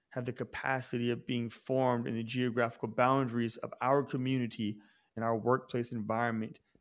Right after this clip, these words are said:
in our neighborhoods, in our classrooms, and even in our homes. But we must also do the work of not just expecting God to do a miracle without our participation. It's like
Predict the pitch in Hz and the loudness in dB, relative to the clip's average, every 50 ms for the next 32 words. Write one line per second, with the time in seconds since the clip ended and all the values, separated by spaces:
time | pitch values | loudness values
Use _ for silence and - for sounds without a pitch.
0 | _ - 123 120 113 113 107 107 113 120 123 117 120 120 117 117 113 110 110 - | _ -8 -4 -2 -2 0 0 0 2 2 2 2 0 -2 0 0 0 -2 -2 -4
1 | - - 113 107 101 104 - - 127 123 123 123 - 120 113 113 110 - - - | -6 -4 -4 -4 -4 -6 -4 -2 0 0 0 -2 -2 -4 -4 -4 -6 -8 -8 -6
2 | 127 127 131 135 - - 143 143 143 135 143 139 - - 120 120 113 110 - - | -4 -2 -4 -4 -6 -6 -4 -4 -2 0 -2 -2 -2 -2 -2 0 -2 -2 -2 -4
3 | 127 120 117 117 110 - - - - - - - _ _ _ _ _ _ _ _ | -2 -2 -2 -2 -4 -6 -10 -12 -12 -14 -14 -16 _ _ _ _ _ _ _ _
4 | _ _ _ _ _ _ _ _ _ _ _ _ _ _ _ _ _ _ _ _ | _ _ _ _ _ _ _ _ _ _ _ _ _ _ _ _ _ _ _ _
5 | _ _ _ _ - 120 - 127 135 139 143 139 131 123 123 123 - - - 120 | _ _ _ _ -10 -8 -4 0 2 4 4 4 4 4 2 2 2 2 2 2
6 | 120 120 - 120 117 120 113 113 107 104 110 110 107 110 - - - - _ _ | 2 2 0 -2 -2 -2 0 0 0 2 2 2 2 0 -2 -8 -18 -20 _ _
7 | _ _ _ _ _ _ _ _ _ _ _ _ _ _ - 113 120 117 120 127 | _ _ _ _ _ _ _ _ _ _ _ _ _ _ -8 -4 -2 0 0 0
8 | 127 127 127 123 - 135 120 - - - 117 120 120 - 117 113 113 113 117 123 | 0 -2 -4 -6 -4 -4 -6 -4 0 0 0 0 0 -2 -4 -4 -2 -4 -6 -8
9 | - _ _ _ _ _ _ _ _ _ _ _ _ - 110 107 113 120 113 113 | -12 _ _ _ _ _ _ _ _ _ _ _ _ 0 2 4 4 4 2 2
10 | 113 120 117 110 107 107 113 117 113 - 120 113 - 123 117 113 - 120 - - | 2 2 4 4 4 2 2 2 2 0 -2 -2 0 0 0 0 0 -4 -4 -4
11 | 120 - 113 - - 113 117 113 - - 123 127 131 131 135 - - 123 120 110 | -6 -6 -6 -4 -2 -2 -2 -2 -2 -4 -4 -4 -4 -8 -10 -8 -4 -4 -4 -4